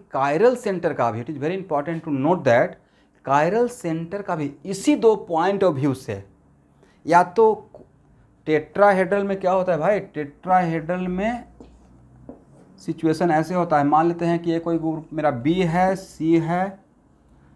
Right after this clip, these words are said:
और यहाँ पे डी है और ई है। यहाँ देखिए, और बी के रिस्पेक्ट में अगर मैं देख रहा हूँ तो बी के रिस्पेक्ट में सी, डी, ई और इन तीनों के रिस्पेक्ट में बी ऊपर।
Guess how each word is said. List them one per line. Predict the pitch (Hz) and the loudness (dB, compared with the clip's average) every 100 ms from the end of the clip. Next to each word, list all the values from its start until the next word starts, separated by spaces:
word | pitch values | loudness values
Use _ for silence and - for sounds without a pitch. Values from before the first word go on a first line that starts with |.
| - - _ _ - | -20 -20 _ _ 0
और | 139 | 0
यहाँ | 143 151 156 156 | 0 -2 -4 -2
पे | 160 156 - - | -4 -4 -10 -12
डी | 127 120 160 190 | -10 -4 -2 0
है | 165 170 | 0 0
और | 170 - | -2 -6
ई | 170 | -6
है। | 175 123 135 220 - _ _ _ _ _ _ _ _ _ _ _ _ _ _ _ _ _ - | -4 -2 -2 -4 -12 _ _ _ _ _ _ _ _ _ _ _ _ _ _ _ _ _ -4
यहाँ | 175 | -2
देखिए, | 180 170 127 110 - - _ _ _ _ _ _ _ _ - _ _ _ _ _ _ _ _ _ _ _ _ _ _ - | -2 -4 -6 -8 -10 -20 _ _ _ _ _ _ _ _ -20 _ _ _ _ _ _ _ _ _ _ _ _ _ _ -2
और | 147 | 0
बी | 127 123 196 | 0 -2 -2
के | 226 220 | 0 0
रिस्पेक्ट | 202 202 - 202 202 | 0 -2 -2 -2 0
में | 202 | -2
अगर | 196 | 0
मैं | 180 170 | 0 0
देख | 165 | 2
रहा | 156 | 2
हूँ | 131 170 | 2 0
तो | 170 | -6
बी | 139 180 | -4 -4
के | 196 | 0
रिस्पेक्ट | 190 185 - 180 190 | -2 -2 -10 -10 -6
में | 185 | -8
सी, | - - 180 196 | -8 -8 -4 -4
डी, | 190 185 - | -4 -6 -6
ई | 175 139 - | -2 -2 0
और | 135 143 - | -2 -2 -2
इन | 170 190 | -4 -2
तीनों | 185 | -4
के | 175 | -4
रिस्पेक्ट | 180 190 | -6 -4
में | 165 | -4
बी | 160 | -2
ऊपर। | 190 175 226 | -2 0 -2